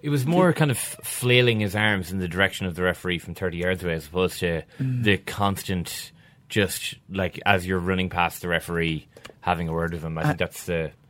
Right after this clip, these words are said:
Speaker 1: th-, that's what we're, we're talking about, the slyer rather than the more sort of
Speaker 2: <laughs>
Speaker 1: flamboyant gestures of, uh, frustration.
Speaker 2: And, and the naivety as well in that obviously you have to attack. You have to, at some point, you, you have to get people forward and you have to be a goal threat. And there was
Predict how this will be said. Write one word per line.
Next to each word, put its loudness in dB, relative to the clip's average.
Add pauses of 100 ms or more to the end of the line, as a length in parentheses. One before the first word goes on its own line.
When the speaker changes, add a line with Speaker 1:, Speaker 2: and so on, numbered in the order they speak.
(140)
Speaker 1:
th-, 0
that's 4
what -2
we're, 2
we're 4
talking 2
about, 2
the -2
slyer 2
rather 4
than -4
the -2
more 2 (100)
sort -6
of -2
Speaker 2:
<laughs> -6
Speaker 1:
flamboyant 2
gestures 0
of, -8
uh, 0
frustration. -6
Speaker 2:
And, 2
and 4
the 4
naivety 4
as 4
well 8
in 4
that 0 (1500)
obviously 4
you 6
have 2
to 2
attack. -4
You 2
have -8
to, -2
at -4
some 2
point, 2
you, 0
you -6
have -18
to -6
get 2
people 0
forward 0
and 0
you 0
have -6
to -10
be -2
a 0
goal 2
threat. -4
And -6
there -4
was -6